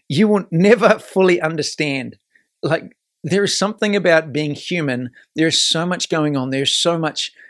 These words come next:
uh, historically, prophetically, the choices of people all around us, good and bad, that affect us.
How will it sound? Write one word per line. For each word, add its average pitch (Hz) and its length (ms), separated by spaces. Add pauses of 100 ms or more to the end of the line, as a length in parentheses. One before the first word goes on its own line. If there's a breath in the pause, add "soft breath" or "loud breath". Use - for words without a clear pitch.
(180 loud breath)
uh, 117 300 (140)
historically, 175 1080 (240 loud breath)
prophetically, 175 960 (220 loud breath)
the 139 80
choices 170 580
of 151 120
people 151 400
all 147 180
around 143 400
us, 190 180
good 165 480
and 147 380
bad, 135 320
that 123 100
affect 147 440
us. - 280